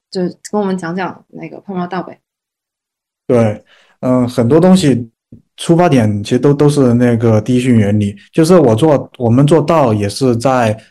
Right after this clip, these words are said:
Speaker 2: 差不多三个月前看到杭州浙大的一些，一些小伙子，然后一些零零后，
Speaker 1: 嗯。
Speaker 2: 他们自己在探索用dao去，呃，做创作。对，
Speaker 1: 嗯。
Speaker 2: 他们可能会写一些小说，或者说是会围绕这个小说做一些，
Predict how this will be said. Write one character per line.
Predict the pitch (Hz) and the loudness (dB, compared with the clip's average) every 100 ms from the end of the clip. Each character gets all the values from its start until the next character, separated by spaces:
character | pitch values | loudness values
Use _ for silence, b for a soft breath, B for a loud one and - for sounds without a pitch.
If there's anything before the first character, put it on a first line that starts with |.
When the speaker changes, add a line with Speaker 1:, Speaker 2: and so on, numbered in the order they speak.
| _ | _
Speaker 2:
差 | - 143 | -4 -2
不 | |
多 | 123 127 | 0 0
三 | 120 143 | 0 0
个 | 143 | 2
月 | 135 | 2
前 | 110 113 101 | 0 -4 -6
看 | 110 127 117 | -6 -4 -2
到 | 120 110 B B B | 0 -2 B B B
杭 | - 107 | -6 -4
州 | 117 123 123 | 0 0 0
浙 | 123 135 | 0 0
大 | 120 | 0
的 | 110 104 | 0 -2
一 | 110 | -4
些， | 110 120 113 113 | -4 -2 -2 -2
一 | 120 | -4
些 | 117 | -4
小 | 110 117 | -4 -4
伙 | 113 | -4
子， | 92 101 101 b _ _ | -6 -8 -8 b _ _
然 | 104 | -4
后 | 110 | -2
一 | 110 | 0
些 | 123 110 _ - | -2 -6 _ -8
零 | 104 | -6
零 | 110 113 | -4 -2
后， | 127 - | -2 -2
Speaker 1:
嗯。 | |
Speaker 2:
他 | 117 | -4
们 | 113 113 | -2 -2
自 | 117 | -4
己 | 98 | -6
在 | 110 | -6
探 | 107 123 | -4 -6
索 | 101 92 | -6 -8
用 | 104 107 - - 98 | -8 -8 -10 -16 -6
dao | 113 98 | -6 -6
去， | - 107 95 b b - | -6 -10 -10 b b -14
呃， | 101 95 | -10 -10
做 | - 123 | -4 -4
创 | 101 - 113 | -4 -4 -2
作。 | 123 104 b b b b - | -2 -4 b b b b -4
对， | 117 | -2
Speaker 1:
嗯。 | |
Speaker 2:
他 | 107 | 0
们 | 156 | 0
可 | 143 110 | 0 -2
能 | 113 | -2
会 | 135 | -2
写 | 113 101 | -2 -4
一 | |
些 | 107 | -4
小 | 113 101 90 | -6 -8 -10
说， | - 113 113 113 B B | -8 -4 -4 -4 B B
或 | - 131 | -6 -4
者 | |
说 | 101 120 | -2 -4
是 | 113 123 | -2 -4
会 | 110 143 | 0 0
围 | 104 120 | 0 0
绕 | 120 | 0
这 | 104 | -2
个 | 107 | -4
小 | 113 92 | -4 -10
说 | 87 - 110 | -10 -4 -4
做 | 101 120 | -2 -2
一 | 110 | -2
些， | 104 113 110 | -4 -4 -4